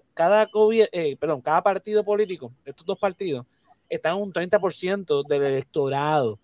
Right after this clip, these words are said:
Y la última vez que salieron a votar fue como un cincuenta por ciento de los electores. Déjame ver, espérate. Yo tengo, tenía abierto la, la, a ver si lo dice exactamente.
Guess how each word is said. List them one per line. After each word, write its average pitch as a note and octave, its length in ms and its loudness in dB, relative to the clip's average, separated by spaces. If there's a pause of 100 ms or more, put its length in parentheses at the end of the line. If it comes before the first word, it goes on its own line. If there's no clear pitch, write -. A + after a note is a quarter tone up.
(140)
Y E3 160 0
la C#3+ 160 4
última G#3 320 0
vez G3+ 220 0
que G3+ 140 -12
salieron F3+ 300 -4
a - 20 -2
votar F#3+ 260 -2
fue G3 140 -6
como G3 160 -10
un F#3 80 -12
cincuenta F#3 440 -4
por D3+ 200 -4
ciento D3 580 -8 (340)
de C#3 100 2
los C3 140 4
electores. C3+ 480 0
Déjame G3 300 -2
ver, F3+ 100 -2
espérate. A#2 320 -10 (200)
Yo A#2 100 -10
tengo, D3+ 220 -10
tenía D3+ 240 -6
abierto D#3 240 2
la, C#3+ 220 2
la, C#3 120 0
a - 100 -8
ver C3+ 160 -6
si D3 300 -2 (120)
lo C3+ 160 -2
dice C#3 220 -2
exactamente. B2+ 640 -10